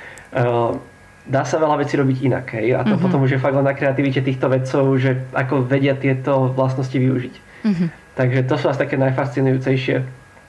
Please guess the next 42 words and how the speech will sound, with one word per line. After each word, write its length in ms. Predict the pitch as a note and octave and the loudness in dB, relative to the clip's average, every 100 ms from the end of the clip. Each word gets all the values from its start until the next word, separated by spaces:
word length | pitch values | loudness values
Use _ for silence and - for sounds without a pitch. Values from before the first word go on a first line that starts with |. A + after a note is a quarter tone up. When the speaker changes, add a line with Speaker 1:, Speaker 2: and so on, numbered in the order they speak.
| - - | -20 -6
Speaker 2:
No, 140 | G#3+ - | -4 -2
no 200 | A3 G#3 | 0 0
a 80 | G#3 | 0
dávaš 320 | G3 G3+ - | 0 -2 -2
si 160 | B3 | -2
aj 100 | G#3 | 0
nejaké, 340 | G#3 G3 G3 A3+ | 0 0 0 -4
e, 160 | - G3+ E3+ - - - | -2 -4 -4 -6 -8 -4
existenčné 560 | F3 G3+ F#3+ G#3+ - F3 | 0 0 0 0 0 0
otázky, 460 | E3 A3+ - C#4 | 0 0 0 0
keď 100 | G3 | 0
sa 120 | - F#3 | 0 0
ti 160 | G3 | 0
takéto 320 | F#3 - F#3 F#3 | 0 -2 0 -2
výskumy 640 | F3 F3+ - G3 F#3 F3+ | 0 -2 -2 0 2 0
a 80 | E3+ | -2
takéto 320 | E3+ F#3 F3+ | -2 -4 -4
poznatky 480 | E3+ F3 F3+ - F#3 | -2 0 -2 -2 -2
dostanú 480 | E3 - F#3 F3+ | 0 0 0 0
na 160 | F3 D#3+ | 0 0
stôl, 400 | - F#3+ F#3 F#3+ | -2 -2 0 0
že 240 | F3 E3+ F3 - - - | 0 0 -4 -10 -16 -18
podľa 240 | - F3+ F#3 | -4 0 2
mňa 120 | F#3 | 2
to 120 | F#3 | 0
celkom 560 | - F#3+ F3+ G#3 F#3+ F3+ | 0 -2 0 2 2 0
človeka 480 | - F3+ F3 F#3 - | 0 2 2 0 -2
tak, 240 | F3 - | -4 -4
e, 80 | - F3+ F3 F3 F3 F3 - | -4 -2 0 0 0 0 -2
asi 320 | F3+ - F#3+ | -4 -2 0
aj 60 | F#3 | 0
núti, 320 | F3 F3+ - | 0 0 0
nie? 240 | D#3+ D#3+ G3 | 0 0 0
Zamýšľať 500 | F3+ E3+ E3+ - E3+ | 0 0 0 0 -2
sa 120 | F#3 | 0
nad 160 | E3+ E3 | 0 0
tým, 240 | F3 E3+ | 0 0
že 160 | E3 E3 - - - - | 0 -2 -6 -18 -10 -4
vlastne 320 | E3 - E3+ | -2 -2 -2
kde 160 | E3 F3+ | -2 -2
ako 140 | - | 0
ľudstvo 340 | F3+ E3+ - | 0 0 -2